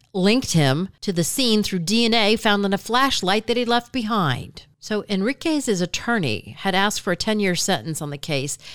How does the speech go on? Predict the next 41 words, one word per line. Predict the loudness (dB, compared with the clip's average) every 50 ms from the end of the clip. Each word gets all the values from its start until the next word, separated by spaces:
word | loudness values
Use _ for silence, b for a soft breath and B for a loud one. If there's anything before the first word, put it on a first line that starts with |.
| B B
that | -2 0
would | 2 4 4
have | 4 2
sent | 2 0 2 2 2 0 0
him | 0 0 0 -2 -4
to | -6 -6
prison | 0 0 0 0 0 -4
for | -4 -4 -4
life, | -2 0 0 0 0 -2 -4 -8
but | -10 -6
the | -4 -2
circuit | 0 2 0 0 2 0 -2 -2
judge | 0 2 4 4 4 2 0 -2 -2
took | -4 0 0 0 0 0
the | -6 -4
prosecutor's | 0 2 2 4 2 2 0 0 2 4 4 2 2
recommendation | 2 0 0 0 -2 -2 0 2 2 2 2 2 0 -2 -2 -4 B B B B B
for | B -6 -4
a | -4
fifteen-year | -2 0 0 0 0 -2 0 4 6 6 8 8 8 6 6 4
sentence. | 4 2 0 0 0 -2 -6 -4 -2
I | 0
mean, | 2 4 4 2 0 B B B B
the | B -2
guy's | 2 4 4 4 4
been | 4 4
arrested | 4 6 4 2 2 4 2 2 2 2
so | 2 4 4
many | 4 6 4 4
times | 4 4 2 4 4 2 2
before, | 0 -2 0 2 4 6 6 6 6 4 2
and | 2 2 2 2 2 2 0
he | -2 0
gets | 2 0 2 2
out | 2 2 2 2
and | 2
he | 0
does | 2 2 2 2
it | 0 0
again, | 2 2 2 2 2 2
so | 2 4 4 4